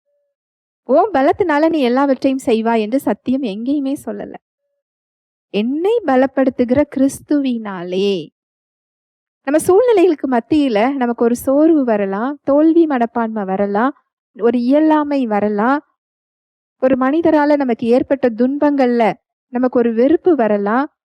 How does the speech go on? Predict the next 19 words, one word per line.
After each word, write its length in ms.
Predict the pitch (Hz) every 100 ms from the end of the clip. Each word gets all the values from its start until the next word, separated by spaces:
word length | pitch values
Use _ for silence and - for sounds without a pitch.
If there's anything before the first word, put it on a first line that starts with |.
| _ _ _ _ _ -
எல்லாமே 480 | 247 277 311 330 349
கைவிட்டு 540 | - 262 320 349 330
போன 260 | 320 302 285
நிலைமையில 520 | 240 240 294 285 294
இருக்கலாம். 720 | 247 226 - 226 208 247 320 _ _ _ _ _ _ _ _ _ _ _ _ -
உங்க 160 | 269 277 294
சுயம் 300 | 330 453 415
உங்களுக்கு 320 | 302 269 240
என்ன 220 | 254 415 508
சொல்லுதோ, 400 | 320 285 285 226 370 - -
அதை 180 | 254 262
நீங்க 280 | 262 254 247
அந்த 400 | 233 240 240 247 -
சோர்வுக்குள்ளேயே 800 | 311 403 392 - 320 330 403 453
நீங்க 200 | 311 262
போகும்போது 760 | 277 330 349 262 285 302 294 - - -
கிருபையால 540 | 381 466 415 320 302
செயல்பட 540 | 311 294 269 285 269 262
முடியாது. 680 | 262 233 226 208 208 -